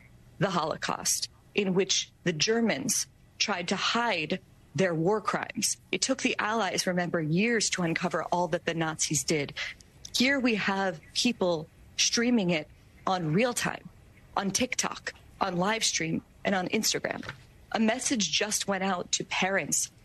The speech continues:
all over the state of Israel, begging them to delete the apps from their children's phones because s-, Hamas has warned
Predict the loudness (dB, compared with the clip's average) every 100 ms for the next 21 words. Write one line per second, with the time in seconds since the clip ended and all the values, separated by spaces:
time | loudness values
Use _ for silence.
0 | -20 -4 0 2 2 2 0 0 -2 0
1 | 0 0 0 0 -2 0 -2 -4 -8 -20
2 | -20 -4 -2 0 2 2 4 2 0 0
3 | 0 0 2 0 -4 -2 0 0 -4 -2
4 | -2 -2 0 0 2 0 0 0 0 -2
5 | -2 -2 -2 -2 -2 -4 -6 -18 -8 -4
6 | 0 2 0 -4 -4 -2 -2 -2 -2 0
7 | 0 0 0 0 0 0 0 0 -2